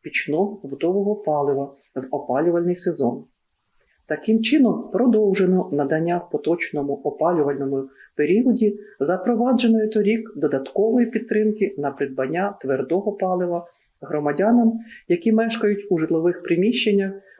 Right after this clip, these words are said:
та не отримують комунальну послугу з постачання теплової енергії на централізоване опалення, не використовують природний газ або електричну електроенергію для індивідуального опалення.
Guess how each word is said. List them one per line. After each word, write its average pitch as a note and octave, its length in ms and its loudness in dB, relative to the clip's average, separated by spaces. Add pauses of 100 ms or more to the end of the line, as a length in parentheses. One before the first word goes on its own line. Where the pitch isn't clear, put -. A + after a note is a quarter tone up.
(100)
та G#3 100 2
не B3+ 140 4
отримують F3 600 0
комунальну C#3+ 560 -2
послугу G#3+ 640 0 (300)
з - 80 -20
постачання F#3+ 680 -2
теплової E3 600 0
енергії D#3 680 -2 (260)
на D#3 120 -2
централізоване D3 720 0
опалення, C3+ 680 -2 (180)
не F3+ 100 0
використовують A#3 680 0
природний A3+ 420 2
газ D#3+ 360 -2 (400)
або D3+ 300 0
електричну A#3 680 2
електроенергію G3+ 960 2 (140)
для C#3 260 -4
індивідуального C#3+ 1000 0
опалення. B2+ 600 -4